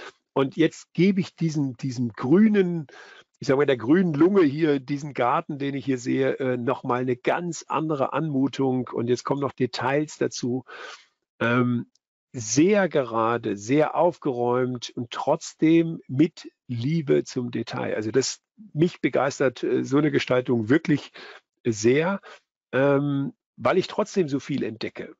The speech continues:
Ja, na klar hätte man hier noch andere Sachen machen können, aber es geht ja nicht darum zu sagen, was hätte man, sondern das ist das, was wir haben. Und, äh,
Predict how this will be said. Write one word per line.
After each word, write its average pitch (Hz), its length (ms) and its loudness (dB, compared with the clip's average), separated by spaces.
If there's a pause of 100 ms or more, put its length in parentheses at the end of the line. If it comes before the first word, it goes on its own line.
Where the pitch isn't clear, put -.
(120)
Ja, 143 200 0
na 147 140 -4
klar 175 300 0
hätte 160 220 -2
man 147 220 0
hier 139 160 2
noch 139 160 -2
andere 170 400 0
Sachen 139 320 -2
machen 156 280 -2
können, 104 240 -6
aber 107 180 0
es - 120 -4
geht 165 220 2
ja 147 80 4
nicht 160 240 -2
darum 147 260 2
zu 160 140 -4
sagen, 131 280 0
was 127 220 -2
hätte 165 200 0
man, 165 160 -4
sondern 139 340 -4
das 143 180 -2
ist - 160 -12
das, - 220 -6
was - 180 -8
wir - 140 -4
haben. 160 400 0 (500)
Und, 135 460 0
äh, 120 260 2